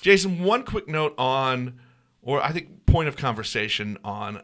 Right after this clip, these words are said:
last night's city council meeting. There was a presentation. Not, no decisions were made. It was just a presentation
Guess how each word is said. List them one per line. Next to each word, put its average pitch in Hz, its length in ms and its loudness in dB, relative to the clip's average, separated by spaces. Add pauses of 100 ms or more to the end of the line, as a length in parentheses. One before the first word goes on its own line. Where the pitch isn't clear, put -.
last 113 540 -4
night's 110 460 -8
city 104 260 -8
council 95 440 -4
meeting. 98 200 -6
There 107 80 -4
was 120 100 -6
a 127 60 -6
presentation. 127 640 -10
Not, - 200 -6
no 170 220 0
decisions 170 800 0
were 160 80 -4
made. 120 200 -2
It - 20 -4
was 117 120 -8
just 233 160 -10
a - 40 -14
presentation 127 840 -8